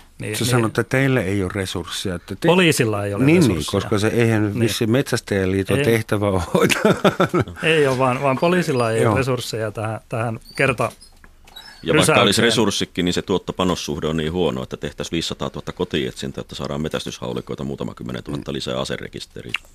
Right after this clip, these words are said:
Speaker 2: Toisaalta mä mietin, jos autorekisteri toimisi vain kahdeksankymmenen prosentin tarkuudella, niin se olisi aika hirvittävä asia ja sille tehtäisiin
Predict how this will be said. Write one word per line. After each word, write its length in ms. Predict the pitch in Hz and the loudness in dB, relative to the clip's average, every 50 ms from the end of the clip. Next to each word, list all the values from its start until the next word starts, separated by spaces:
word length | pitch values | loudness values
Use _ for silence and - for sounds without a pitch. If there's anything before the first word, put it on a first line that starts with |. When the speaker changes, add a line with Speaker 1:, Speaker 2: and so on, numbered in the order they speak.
| - - - - | -20 -20 -10 -2
Speaker 2:
Toisaalta 560 | - 120 147 165 151 127 95 80 76 - 85 | 0 2 2 4 2 2 0 -2 -2 -4 -6
mä 100 | 82 80 | -6 -2
mietin, 400 | 85 98 104 110 110 101 82 82 | 0 2 2 2 2 0 -2 -2
jos 160 | 78 76 - - - | -4 -6 -8 -6 -2
autorekisteri 920 | 123 156 214 202 - 107 - 80 76 - - 82 - - - 80 76 82 - - | 0 0 0 0 -2 -4 -6 -6 -10 -8 -8 -8 -8 -6 -8 -8 -8 -8 -6 -4
toimisi 380 | 92 82 82 87 80 - - | -4 -2 -2 -2 -4 -6 -6
vain 160 | 85 85 82 | -6 -6 -6
kahdeksankymmenen 920 | 85 - 107 127 131 - - - 95 82 - - 87 82 80 80 80 78 | -4 -2 -2 -2 -2 -2 -2 -2 -4 -4 -2 -2 -2 -2 0 -2 -2 -4
prosentin 500 | 78 - 101 95 - 82 73 - 85 85 | -2 -2 -4 -2 -2 -6 -8 -6 -8 -6
tarkuudella, 720 | - 98 101 113 110 - - 71 71 69 65 65 71 73 71 | -2 -2 -2 -2 -4 -6 -10 -10 -10 -10 -10 -10 -10 -10 -8
niin 440 | 76 80 78 78 78 76 76 69 62 | -8 -6 -6 -6 -6 -6 -6 -8 -8
se 340 | - - - - - 98 98 69 | -10 -10 -8 -4 -4 -4 -4 -2
olisi 280 | 95 95 95 - 98 | -4 -4 -4 -4 -4
aika 200 | 87 95 - 92 | -6 -6 -6 -2
hirvittävä 540 | 95 131 131 117 101 - - - 78 73 76 | -2 -2 -2 -2 -4 -6 -8 -12 -10 -8 -8
asia 420 | 73 78 82 - - 85 85 82 | -6 -6 -6 -6 -6 -6 -6 -4
ja 140 | 82 87 85 85 85 85 - 80 | -4 -4 -4 -4 -6 -8 -10 -12
sille 280 | 76 - - 87 92 87 - | -10 -10 -8 -6 -8 -8 -6
tehtäisiin 480 | - 92 - - - 95 95 - - | -6 -8 -8 -8 -6 -6 -4 -4 -4